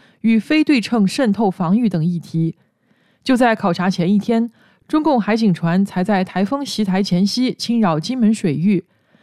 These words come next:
海巡艇采用并航监控，周四考察期间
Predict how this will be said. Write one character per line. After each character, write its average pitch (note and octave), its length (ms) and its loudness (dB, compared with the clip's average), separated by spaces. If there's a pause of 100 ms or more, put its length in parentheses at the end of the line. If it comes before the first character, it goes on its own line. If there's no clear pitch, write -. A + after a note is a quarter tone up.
(120)
海 A3 180 0
巡 B3 180 0
艇 A3+ 240 2
采 G3+ 200 -2
用 A3 240 4
并 A#3 180 -2
航 F3+ 200 0
监 B3 180 0
控， A3+ 300 -2 (280)
周 D#4+ 140 2
四 D4+ 220 2
考 G#3+ 180 -2
察 F#3+ 140 -2
期 B3 180 -4
间 C4+ 280 -2